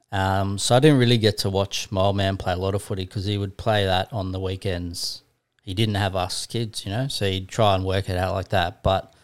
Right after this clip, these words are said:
um, when I got a little bit older and we used to go there, you know,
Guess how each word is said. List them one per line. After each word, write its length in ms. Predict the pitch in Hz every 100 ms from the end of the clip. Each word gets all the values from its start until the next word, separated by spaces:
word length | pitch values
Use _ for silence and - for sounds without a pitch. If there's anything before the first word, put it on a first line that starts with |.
| _ _ _ _
um, 300 | - 117 107
when 140 | 120 127
I 80 | 117
got 160 | 117
a 60 | 113
little 200 | 120 117
bit 140 | 120
older 260 | 113 117 120
and 120 | 113
we 60 | 107
used 160 | 101
to 60 | -
go 200 | 101 104
there, 140 | 104
you 140 | 101 98
know, 220 | 98 98